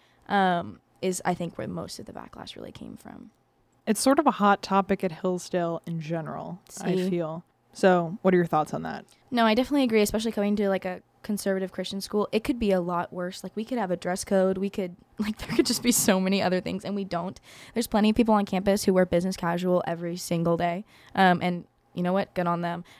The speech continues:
Speaker 1: And then there's people that, like, don't care as much, and that is also okay. And, um,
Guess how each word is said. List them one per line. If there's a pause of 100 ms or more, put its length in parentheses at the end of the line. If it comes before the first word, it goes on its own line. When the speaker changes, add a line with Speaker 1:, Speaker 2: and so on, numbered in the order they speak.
Speaker 1:
And
then
there's
people
that,
like,
don't
care
as
much,
and
that
is
also
okay. (480)
And,
um,